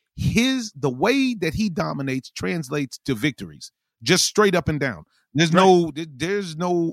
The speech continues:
Speaker 1: other way about that. You can have gaudy
Speaker 2: It's not about padding
Speaker 1: Yeah, I was
Speaker 2: stats or
Speaker 1: about
Speaker 2: any of
Speaker 1: to
Speaker 2: that
Speaker 1: say,
Speaker 2: kind of
Speaker 1: and
Speaker 2: stuff.
Speaker 1: unfortunately, though,
Speaker 2: Yeah.
Speaker 1: he gets punished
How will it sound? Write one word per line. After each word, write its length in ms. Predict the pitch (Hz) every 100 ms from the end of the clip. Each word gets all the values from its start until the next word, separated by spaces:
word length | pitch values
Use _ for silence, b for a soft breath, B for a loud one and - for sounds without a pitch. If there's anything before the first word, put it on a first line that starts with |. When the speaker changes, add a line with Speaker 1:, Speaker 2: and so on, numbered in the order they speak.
| -
Speaker 1:
other 300 | 160 151 139
way 280 | 131 143 127
about 300 | 117 113 -
that. 160 | 92 _ _ _ _ _ -
You 200 | 139 226
can 240 | 233 190
have 380 | 170 190 196 170 _ _ _ - 110
gaudy 360 | 147 180 190 190
Speaker 2:
It's 120 | 180
not 140 | 202 190
about 160 | 185
padding 320 | 175 165 170 151
Speaker 1:
Yeah, 160 | 190
I 40 | 208
was 100 | 196
Speaker 2:
stats 40 |
or 40 | 156
Speaker 1:
about 60 |
Speaker 2:
any 120 | 175
of 60 | 156
Speaker 1:
to 40 | 135
Speaker 2:
that 60 |
Speaker 1:
say, 40 | 113
Speaker 2:
kind 140 | 120
of 60 | 110
Speaker 1:
and 80 | 120
Speaker 2:
stuff. 80 | 101
Speaker 1:
unfortunately, 580 | 107 - 302 247 202 208
though, 100 | 185
Speaker 2:
Yeah. 200 | 160 135 b b
Speaker 1:
he 160 | 233
gets 260 | 175 285 285
punished 540 | - 285 294 220 -